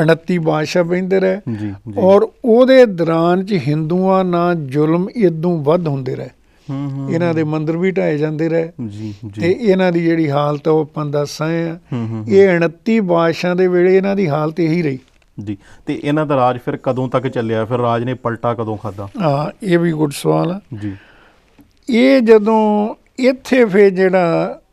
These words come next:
Speaker 1: ਗੁਰੂ ਨਾਨਕ ਦੀ ਜਿਹੜੇ ਆਪਣਾ ਪ੍ਰਕਾਸ਼ ਹੁੰਦਾ ਚੌਦਾਂ ਸੌ ਉਣੱਤਰ 'ਚ।
Speaker 2: ਜੀ, ਜੀ।
Speaker 1: ਤੇ ਇਹ ਪੰਦਰਾਂ ਸੌ ਛੱਬੀ 'ਚ ਫਿਰ ਇਬਰਾਹਿਮ ਲੋਧੀ ਨੂੰ ਹਰਾਉਂਦਾ ਬਾਬਰ ਮੁਗਲ ਆ ਕੇ।
Speaker 2: ਹੂੰ, ਹੂੰ, ਹੂੰ, ਹੂੰ, ਹੂੰ।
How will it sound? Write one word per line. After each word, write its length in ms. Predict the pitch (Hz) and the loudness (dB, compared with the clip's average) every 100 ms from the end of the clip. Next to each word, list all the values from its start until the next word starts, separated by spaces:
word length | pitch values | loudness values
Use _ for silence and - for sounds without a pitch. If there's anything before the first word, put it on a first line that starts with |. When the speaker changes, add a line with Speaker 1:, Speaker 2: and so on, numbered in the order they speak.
| 254 | -12
Speaker 1:
ਗੁਰੂ 440 | 175 151 165 170 | -4 -2 0 0
ਨਾਨਕ 520 | 165 160 160 160 156 | 0 0 0 -4 -8
ਦੀ 580 | 165 233 196 165 165 165 | -12 -8 -6 -4 -4 -6
ਜਿਹੜੇ 460 | 156 156 160 160 156 | -4 -2 -2 -2 0
ਆਪਣਾ 380 | 147 - 156 73 | -2 -6 -10 -8
ਪ੍ਰਕਾਸ਼ 640 | - 147 156 151 151 156 | -10 -10 -6 -4 -4 -6
ਹੁੰਦਾ 260 | 147 151 | -4 -4
ਚੌਦਾਂ 360 | 139 156 147 147 | -4 -4 -4 -6
ਸੌ 140 | 147 | -8
ਉਣੱਤਰ 320 | 147 147 - 127 | -8 -8 -12 -18
'ਚ। 160 | - - - 117 | -18 -20 -12 -8
Speaker 2:
ਜੀ, 180 | 104 98 - 113 101 | -8 -10 -14 -16 -14
ਜੀ। 140 | 98 - _ _ _ | -14 -18 _ _ _
Speaker 1:
ਤੇ 200 | 196 220 - 262 | 0 0 -2 2
ਇਹ 140 | 233 208 - | 2 2 -2
ਪੰਦਰਾਂ 480 | 202 208 226 233 226 | 0 4 4 4 2
ਸੌ 220 | 208 208 | 2 2
ਛੱਬੀ 580 | 160 - 160 175 214 208 | 2 -2 -2 0 0 0
'ਚ 80 | 170 | 0
ਫਿਰ 240 | 180 202 320 | 2 2 2
ਇਬਰਾਹਿਮ 720 | 196 190 196 185 165 170 160 | 0 2 2 2 0 0 -2
ਲੋਧੀ 480 | 147 160 190 185 170 | -2 -2 0 0 0
ਨੂੰ 240 | 170 139 | -2 -2
ਹਰਾਉਂਦਾ 320 | 143 139 147 | -2 -2 -2
ਬਾਬਰ 400 | 139 143 135 143 | 0 0 0 -2
ਮੁਗਲ 340 | 143 135 135 131 | -2 -4 -4 -4
ਆ 140 | 131 | -8
ਕੇ। 200 | 123 147 _ _ 135 | -10 -18 _ _ -8
Speaker 2:
ਹੂੰ, 200 | 131 127 | -6 -6
ਹੂੰ, 200 | 127 127 | -6 -8
ਹੂੰ, 220 | 120 120 117 | -8 -10 -10
ਹੂੰ, 160 | 117 113 | -10 -10
ਹੂੰ। 100 | 110 | -12